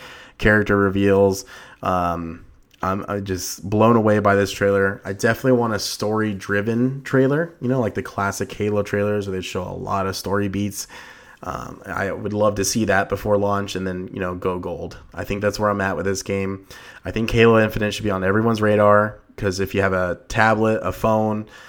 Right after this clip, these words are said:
P C, Xbox, you can play it on the xCloud.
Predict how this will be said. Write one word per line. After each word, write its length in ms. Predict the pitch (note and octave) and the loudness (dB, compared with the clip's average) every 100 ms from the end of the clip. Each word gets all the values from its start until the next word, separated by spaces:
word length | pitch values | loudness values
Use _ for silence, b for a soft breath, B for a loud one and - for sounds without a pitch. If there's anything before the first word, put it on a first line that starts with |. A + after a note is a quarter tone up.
| B - | B 0
P 220 | B2 A#2 | 2 2
C, 400 | - A2+ A2 A2 | 2 0 0 0
Xbox, 720 | G2+ G#2 - G#2+ G#2 G2+ - | -2 -2 -2 0 0 -2 -6
you 140 | G2+ G#2 | -6 -4
can 160 | G#2 | -4
play 340 | F#2 - A2 G#2+ | -4 -4 -2 0
it 140 | G#2+ | -2
on 140 | F#2+ | -6
the 60 | F#2 | -4
xCloud. 720 | D#2 - - C3+ B2+ B2+ B2+ | -4 -4 0 4 6 6 4